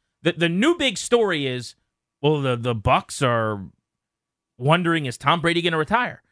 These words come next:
He's not retiring. I'm, am I the only person that thinks that this is all silly?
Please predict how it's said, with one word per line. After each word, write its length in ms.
He's 160
not 220
retiring. 800
I'm, 300
am 120
I 100
the 100
only 140
person 300
that 160
thinks 200
that 120
this 160
is 100
all 140
silly? 400